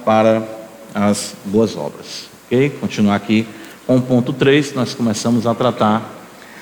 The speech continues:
na semana passada, com algumas referências. Eu vou ler novamente,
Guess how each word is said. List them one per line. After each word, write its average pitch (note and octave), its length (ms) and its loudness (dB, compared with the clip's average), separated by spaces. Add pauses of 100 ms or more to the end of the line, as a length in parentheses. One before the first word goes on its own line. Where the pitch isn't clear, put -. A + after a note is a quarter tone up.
(120)
na G2+ 80 2
semana A2 320 2
passada, C#3 540 2
com A#2 100 -2
algumas G#2 260 2
referências. C3 540 2
Eu B2+ 80 2
vou D3 120 4
ler A#2 120 4
novamente, B2+ 760 0